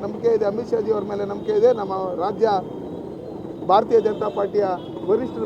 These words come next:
ಮೇಲೆ ಯಡಿಯೂರಪ್ಪರು ಇರ್ಬೋದು, ಬೊಮ್ಮಾಯಿರು ಇರ್ಬೋದು, ವಿಜೇಂದ್ರ ಇರ್ಬೋದು, ಅಶೋಕಣ್ಣ ಇರ್ಬೋದು, ನಮ್ಮ ಪ್ರಹ್ಲಾದ್ ಜೋಶಿ ಇರ್ಬೋದು, ಎಲ್ಲ ನಾಯಕರುಗಳ ಮೇಲೆ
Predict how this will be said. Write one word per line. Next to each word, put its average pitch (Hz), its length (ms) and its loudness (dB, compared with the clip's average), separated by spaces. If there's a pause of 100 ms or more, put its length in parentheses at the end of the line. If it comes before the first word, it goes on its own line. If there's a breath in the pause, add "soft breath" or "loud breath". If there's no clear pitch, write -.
ಮೇಲೆ 208 180 2 (400)
ಯಡಿಯೂರಪ್ಪರು 208 540 6
ಇರ್ಬೋದು, 185 360 2
ಬೊಮ್ಮಾಯಿರು 220 420 2
ಇರ್ಬೋದು, 196 360 2
ವಿಜೇಂದ್ರ 226 400 0
ಇರ್ಬೋದು, 196 240 0
ಅಶೋಕಣ್ಣ 226 500 -2
ಇರ್ಬೋದು, 202 260 2 (500)
ನಮ್ಮ 196 240 -2
ಪ್ರಹ್ಲಾದ್ 220 520 0
ಜೋಶಿ 226 200 4
ಇರ್ಬೋದು, 214 360 6
ಎಲ್ಲ 285 340 6
ನಾಯಕರುಗಳ 240 320 0
ಮೇಲೆ 220 240 -2